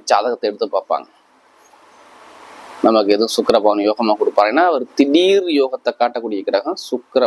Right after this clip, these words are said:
பகவானை சொல்றாங்க. அப்ப இந்த கிரகம் ஒரு முக்கியமான கிரகம். சுக்கிர பகவானுங்கிறது ஒரு முக்கியமான கிரகம். ஆசையை காட்டக்கூடியது, வருமானத்தை காட்டக்கூடியது, மீன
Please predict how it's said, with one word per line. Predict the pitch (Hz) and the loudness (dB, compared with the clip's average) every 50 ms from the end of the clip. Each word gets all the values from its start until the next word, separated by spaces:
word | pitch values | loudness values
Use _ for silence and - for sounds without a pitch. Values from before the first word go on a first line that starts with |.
| 98 - | 0 -2
பகவானை | 98 107 95 82 80 - - | -4 -4 -4 -6 -8 -8 -10
சொல்றாங்க. | - - - 67 57 - _ _ _ _ _ _ _ _ _ - - _ _ _ _ _ - - - - - - - - - - - - - - - | -8 -4 -4 -4 -4 -4 _ _ _ _ _ _ _ _ _ -20 -20 _ _ _ _ _ -20 -20 -20 -20 -20 -20 -20 -20 -20 -20 -20 -20 -4 -2 0
அப்ப | - - - 185 165 | 0 2 2 2 2
இந்த | 139 123 123 113 107 120 | 2 2 2 0 2 2
கிரகம் | 127 - 147 151 160 180 202 185 147 | 2 2 2 2 2 2 2 2 0
ஒரு | 127 117 117 120 | -2 -4 -8 -12
முக்கியமான | 127 - _ _ - - 165 165 160 160 156 156 156 151 143 147 147 147 156 151 143 131 | -14 -14 _ _ -6 -2 0 2 2 2 2 0 0 0 0 0 0 -2 -2 -4 -4 -2
கிரகம். | 135 135 131 131 127 - 120 107 90 78 76 - - _ _ _ _ _ _ _ _ _ _ _ - - - - - - - - - | 0 2 2 0 -2 -4 -10 -10 -10 -14 -18 -20 -20 _ _ _ _ _ _ _ _ _ _ _ -20 -20 -20 -20 -20 -20 -8 -4 -2
சுக்கிர | 123 127 - 135 139 131 127 | -2 0 2 0 2 2 2
பகவானுங்கிறது | 123 123 120 120 120 120 160 202 240 185 | 0 0 0 0 2 2 2 4 4 2
ஒரு | 143 123 123 120 | 2 0 -4 -6
முக்கியமான | 120 _ _ - - 165 160 156 151 151 143 143 143 143 147 147 143 131 | -8 _ _ -4 0 2 2 2 2 2 0 0 0 0 -2 -4 -4 -4
கிரகம். | 131 120 117 117 113 - - - - _ _ _ _ _ - - _ _ _ _ _ _ _ - - - - - - - - 95 110 | -4 -4 -4 -4 -6 -8 -12 -14 -18 _ _ _ _ _ -20 -20 _ _ _ _ _ _ _ -20 -20 -20 -20 -20 -10 -4 0 0 2
ஆசையை | 123 127 - - 120 107 98 95 - - | 2 0 0 0 2 2 2 2 2 2
காட்டக்கூடியது, | 120 123 120 - 127 120 131 123 120 117 120 123 139 151 135 | 2 2 2 0 -2 0 0 0 0 2 2 2 2 2 0
வருமானத்தை | 120 117 117 117 113 113 113 - - 107 - - | 0 0 -2 -2 -4 -4 -4 -4 -6 -6 -2 -2
காட்டக்கூடியது, | 117 131 135 135 120 - 131 127 123 131 131 135 143 156 156 160 - _ _ _ _ _ _ _ - 123 | -2 -2 -2 -4 -6 -4 -4 -4 -2 -2 0 0 0 0 0 -2 -4 _ _ _ _ _ _ _ -2 2
மீன | 127 135 139 147 139 | 2 4 4 2 2